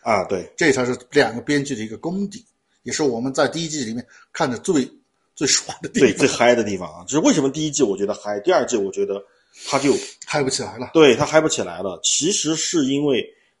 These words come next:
Speaker 1: 第二季的编剧，他虽然很擅长刻画人物，但是他写剧本的时候呢，太客气。
Speaker 2: 嗯。
Speaker 1: 就是他没有像加斯和达里克那样，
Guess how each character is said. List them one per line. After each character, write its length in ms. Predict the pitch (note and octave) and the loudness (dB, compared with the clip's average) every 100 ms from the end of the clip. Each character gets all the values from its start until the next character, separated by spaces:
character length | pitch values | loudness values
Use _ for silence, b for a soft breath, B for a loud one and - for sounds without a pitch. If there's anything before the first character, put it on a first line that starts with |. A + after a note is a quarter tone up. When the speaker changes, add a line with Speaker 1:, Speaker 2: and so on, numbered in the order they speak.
| - | -4
Speaker 1:
第 120 | A#3 | 4
二 140 | A3+ F3 | 6 6
季 140 | D#3+ | 2
的 80 | A#2 | 0
编 260 | D#3 D3+ | 2 0
剧， 240 | D#3 C#3+ G2+ | 0 -4 -4
他 160 | D3 D3 | 0 0
虽 180 | D3 E3+ | 2 2
然 200 | D#3 C3 | 2 2
很 260 | - G2 F2 | -2 -10 -6
擅 240 | D#3 C3 | -4 -4
长 240 | F#2+ F#2+ G2+ | -4 -10 -6
刻 120 | D3+ | -2
画 140 | C3+ | 0
人 180 | G2+ F2 | -2 -4
物， 280 | A2 C3 - _ _ _ _ _ _ _ _ _ _ - | -6 -8 -8 _ _ _ _ _ _ _ _ _ _ 2
但 140 | F#3+ | 2
是 80 | E3 | 4
他 100 | G#3+ | 2
写 200 | - A3+ | 4 0
剧 160 | - A3+ | 0 0
本 120 | G#2+ | 0
的 80 | G#2+ | -2
时 120 | A#2 | -2
候 120 | A2 | -2
呢， 80 | F#2+ | -4
太 140 | D#3 | -4
客 220 | C3 G#3+ D3+ | -2 0 -2
气。 240 | - - D#3+ | -4 -14 -8
Speaker 2:
嗯。 240 | F#3+ G#3+ | -4 2
Speaker 1:
就 80 | E3+ | 2
是 60 | B B - | B B -2
他 160 | B3 - - _ | -2 -2 -10 _
没 280 | - C3+ A#3+ | -2 2 6
有 120 | C#4 | 6
像 280 | G#3+ F3 A#2 | 4 2 2
加 180 | D3 D3 | 2 0
斯 100 | C#3+ | -2
和 100 | C#3 | -4
达 160 | C#3 B2+ | -2 -4
里 100 | G2+ | -6
克 220 | - A2+ | -4 -4
那 80 | G#2+ | -2
样， 200 | F#2+ | -8